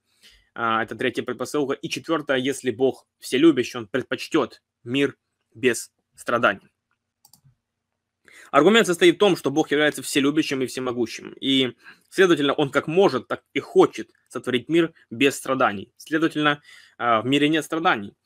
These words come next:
Но это противоречит второй предпосылке, потому что страдания существуют.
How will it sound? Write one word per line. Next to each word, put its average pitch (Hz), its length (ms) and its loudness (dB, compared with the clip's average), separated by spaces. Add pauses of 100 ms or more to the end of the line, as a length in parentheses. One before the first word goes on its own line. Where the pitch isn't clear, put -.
(140)
Но 143 160 6
это 147 160 6
противоречит 143 560 0
второй 196 280 2
предпосылке, 123 540 -4
потому 123 240 -6
что 123 100 -16
страдания 120 500 -2
существуют. - 680 0